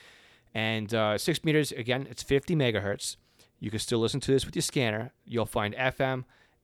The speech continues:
uh, A M, sideband, C W, or, or Morse code on six meters. So really, from the scanner, you'll be able to do A M and F M, not really the sideband, uh, unless you had some sort of S D R or a, uh, a regular,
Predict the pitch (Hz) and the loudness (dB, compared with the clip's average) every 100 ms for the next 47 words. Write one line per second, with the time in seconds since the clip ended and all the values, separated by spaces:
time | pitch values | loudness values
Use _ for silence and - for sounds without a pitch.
0 | - 110 104 - 123 117 117 107 107 107 | -10 -4 -4 -4 0 2 2 0 -2 -8
1 | - _ - - 113 110 110 104 101 95 | -14 _ -8 2 4 4 2 0 -2 -8
2 | _ _ _ - - 123 107 107 101 95 | _ _ _ -6 0 4 4 2 0 -2
3 | - 101 98 92 - - 147 127 110 107 | -4 -2 0 -2 -4 2 8 8 6 0
4 | - - _ 107 104 98 - 101 - 113 | -8 -20 _ -6 -4 -6 -6 -6 -4 0
5 | 127 110 90 - 110 135 143 127 107 117 | 2 2 0 0 2 6 6 4 2 -4
6 | 104 - 127 113 101 110 98 104 101 101 | -4 -4 -2 0 0 0 2 0 0 0
7 | 98 92 113 117 - 98 104 101 95 - | -2 -2 0 -2 -4 -6 -4 -4 -4 -2
8 | 117 110 107 98 98 - - - - _ | 2 2 0 -4 -6 -12 -20 -20 -20 _
9 | - 95 113 117 107 113 107 101 98 - | -8 -6 -6 -6 -4 -4 -2 -2 -4 -8
10 | - 101 107 101 92 - _ - 107 - | -10 -4 -2 0 -2 -8 _ -6 -4 -2
11 | 110 98 92 92 92 - 101 95 92 - | 0 2 4 2 0 -2 -2 -2 -4 -6
12 | 95 95 90 85 - - - - - - | -8 -6 -8 -8 -10 -12 -12 -14 -20 -10
13 | 110 101 107 95 92 | -4 -2 -2 -2 -4